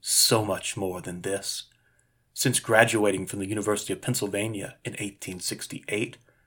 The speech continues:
he had worked as a resident physician and sometimes as a chemistry teacher throughout the city. And along the way,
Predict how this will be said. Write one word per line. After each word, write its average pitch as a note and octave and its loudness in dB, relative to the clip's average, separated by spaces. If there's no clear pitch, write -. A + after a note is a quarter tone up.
he - 2
had A#2+ 4
worked C3 4
as C#3 2
a C#3 2
resident C3+ 2
physician C#3 -2
and B2+ 4
sometimes C#3 4
as B2+ 0
a C3 2
chemistry B2 0
teacher - -8
throughout F2+ -4
the A2 -10
city. - -6
And B2 4
along A#2+ 8
the B2 6
way, A2 4